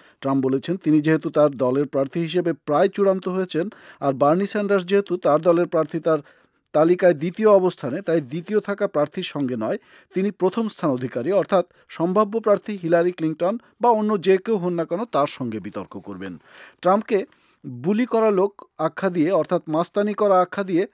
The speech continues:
বার্নি স্যান্ডার্স বলেছেন, তিনি বিতর্কে আসতে ভয় পাচ্ছেন। ডেমোক্রেটিক দলের ভোটার সমর্থন জরিপে দেখা যাচ্ছে, হিলারি ক্লিনটন বার্নি স্যান্ডার্সের চেয়ে নয় পয়েন্টে এগিয়ে রয়েছেন। বাংলাদেশের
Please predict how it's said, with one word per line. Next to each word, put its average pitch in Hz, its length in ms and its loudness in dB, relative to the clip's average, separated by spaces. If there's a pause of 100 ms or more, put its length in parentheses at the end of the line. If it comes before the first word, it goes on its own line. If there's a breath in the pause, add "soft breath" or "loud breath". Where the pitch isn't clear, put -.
(400 soft breath)
বার্নি 170 280 4
স্যান্ডার্স 208 360 -2
বলেছেন, 202 400 0
তিনি 190 240 -6
বিতর্কে 165 440 -2
আসতে 160 300 -4
ভয় 123 240 0
পাচ্ছেন। 98 400 -8 (100)
ডেমোক্রেটিক 120 520 -6
দলের 120 260 -2
ভোটার 117 300 -4
সমর্থন 151 440 -4
জরিপে 156 280 0
দেখা 151 240 0
যাচ্ছে, 170 300 0 (420 loud breath)
হিলারি 196 360 2
ক্লিনটন 202 480 -4
বার্নি 147 280 0
স্যান্ডার্সের 147 540 -4
চেয়ে 156 220 -2 (340 soft breath)
নয় 131 300 -2
পয়েন্টে 127 400 -4
এগিয়ে 95 320 -6
রয়েছেন। 82 340 -12 (1120 soft breath)
বাংলাদেশের 208 600 2